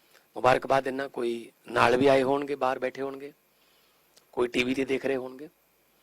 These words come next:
ਸੋ ਸਾਰਿਆਂ ਨੂੰ ਬਹੁਤ-ਬਹੁਤ ਵਧਾਈਆਂ ਅੱਜ ਦੇ ਦਿਨ ਦੀਆਂ। ਟੋਟਲ ਚਾਰ ਸੌ ਸਤਾਨਵੇਂ ਅੱਜ, ਜਿਸ ਤਰ੍ਹਾਂ ਪਹਿਲਾਂ ਦੱਸਿਆ ਗਿਆ, ਜਿਹਦੇ ਵਿੱਚ ਅਸਿਸਟੈਂਟ ਪ੍ਰੋਫੈਸਰ ਨੇ ਦੋ ਸੌ ਸੱਤਰ,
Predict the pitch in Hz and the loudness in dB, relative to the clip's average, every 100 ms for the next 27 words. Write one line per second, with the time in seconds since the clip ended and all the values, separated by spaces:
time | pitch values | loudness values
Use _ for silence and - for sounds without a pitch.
0 | _ - - _ - 123 123 123 - _ | _ -20 -20 _ -8 -4 -4 -6 -10 _
1 | _ _ _ _ _ _ _ _ _ - | _ _ _ _ _ _ _ _ _ -4
2 | 131 143 151 143 147 135 135 135 127 110 | 2 4 4 2 -2 -2 -4 -4 -4 -4
3 | 110 123 120 110 120 110 107 127 165 _ | -6 -6 -8 -8 -8 -8 -8 -10 -10 _
4 | _ _ _ _ _ _ _ _ - - | _ _ _ _ _ _ _ _ -8 0
5 | 143 165 165 147 - 156 - 135 123 131 | 2 4 4 4 2 -2 0 -2 -2 -6
6 | 143 135 117 131 127 123 _ _ _ _ | -4 -4 -4 -4 -6 -8 _ _ _ _
7 | _ 117 117 - 127 127 123 117 - 123 | _ -12 -10 -6 -4 -4 -4 -2 0 0
8 | 135 147 _ _ _ _ _ _ _ _ | 0 -4 _ _ _ _ _ _ _ _
9 | _ _ _ _ - 139 156 156 - 151 | _ _ _ _ -4 4 6 6 6 6
10 | 143 135 - _ _ _ _ _ _ _ | 6 2 -8 _ _ _ _ _ _ _
11 | _ _ _ _ _ - - 131 151 - | _ _ _ _ _ -2 0 4 4 4
12 | 123 135 - 143 139 135 127 131 123 120 | 2 0 0 0 0 0 0 -2 -4 -4
13 | - 131 | -2 -2